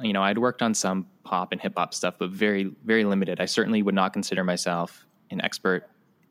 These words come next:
engineer in those areas, but it was definitely in the rock and metal world where I had my experience and expertise. And so, yeah, I, I really definitely decided to stick to that niche in the beginning and even to this day in that business. Um,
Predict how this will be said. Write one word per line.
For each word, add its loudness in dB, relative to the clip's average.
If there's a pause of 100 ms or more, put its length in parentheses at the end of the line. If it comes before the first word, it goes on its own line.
engineer 0
in -2
those 0
areas, -4
but -2 (440)
it -6
was -2
definitely 0
in -2
the -2
rock 2
and -2
metal 0
world -2
where 0
I 0
had 0
my -2
experience -4
and 0
expertise. -2 (420)
And 2
so, 4
yeah, 4
I, 0 (180)
I 4
really 4
definitely 4
decided 0
to -4 (160)
stick -2
to 0
that 2
niche -2 (420)
in 0
the 0
beginning 0
and 2
even 2
to -4
this -4
day 0
in -2
that -4
business. -6 (480)
Um, -2